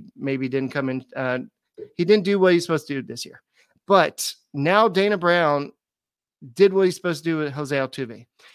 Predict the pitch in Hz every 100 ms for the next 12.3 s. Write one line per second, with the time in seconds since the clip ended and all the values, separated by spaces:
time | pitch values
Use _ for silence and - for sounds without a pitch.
0 | - 175 175 175 160 143 160 170 151 143
1 | 151 147 127 131 131 127 123 123 123 -
2 | 117 123 _ _ _ _ 151 147 139 -
3 | 170 160 151 - 151 156 139 143 - 190
4 | - 196 175 220 139 - - - _ _
5 | _ _ _ - 208 214 208 175 180 180
6 | 170 170 - 135 135 131 - - 147 127
7 | 120 131 _ _ _ _ - 139 131 127
8 | 156 185 160 151 151 143 131 135 131 139
9 | 127 - - _ _ _ _ - 117 123
10 | 127 151 160 185 135 - - - _ _
11 | _ _ 285 _ 143 127 160 185 214 233
12 | 185 139